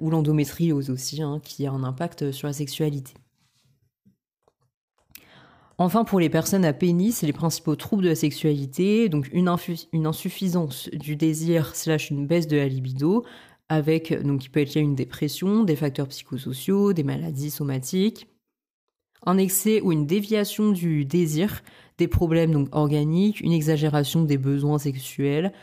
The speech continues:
un risque de délinquance sexuelle, donc qui peut aussi tout à fait, euh, concerner les personnes, euh, à vagin, mais en tout cas qui sont moins, euh, repérées,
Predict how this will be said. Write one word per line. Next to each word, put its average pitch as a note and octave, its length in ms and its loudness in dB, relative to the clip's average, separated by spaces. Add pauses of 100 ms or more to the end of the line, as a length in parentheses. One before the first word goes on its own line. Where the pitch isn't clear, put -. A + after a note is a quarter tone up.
(200)
un E3 140 2
risque F3 320 2
de C#3+ 100 0
délinquance C3+ 460 0
sexuelle, C#3+ 500 -2
donc B2+ 180 -2
qui C3+ 120 -4
peut C3 140 -2
aussi C3+ 300 -2
tout - 180 -18
à C#3 120 0
fait, D3+ 360 0
euh, B2 240 -2 (260)
concerner D#3 460 2
les C#3+ 100 2
personnes, C#3 460 -2
euh, C3 200 0
à - 140 -2
vagin, C3+ 400 0
mais F#3+ 80 2
en B2+ 80 0
tout C3 120 -10
cas D3 120 -2
qui C#3 160 -10
sont - 160 -6
moins, D3+ 560 -2
euh, C3 80 0
repérées, D3 720 0